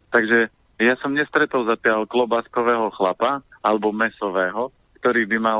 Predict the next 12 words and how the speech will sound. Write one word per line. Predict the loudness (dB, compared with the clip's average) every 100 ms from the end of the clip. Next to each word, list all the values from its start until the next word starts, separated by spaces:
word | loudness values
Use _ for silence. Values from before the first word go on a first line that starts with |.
| -4
problémy | -2 -2 -2 -4 -4
s | -2
herpesom. | -2 -2 -6 -6 -10 _ _ _ -2
A | 0 0 -2
keď | -2 -2 0
má | -2 -2 -4 -4
problémy | -2 0 0 -2 -4
s | -2
herpesom, | -2 0 -2 -2 -4 -2
tak | -2 -2
iba | 0 -2
preto, | 0 -2 0 0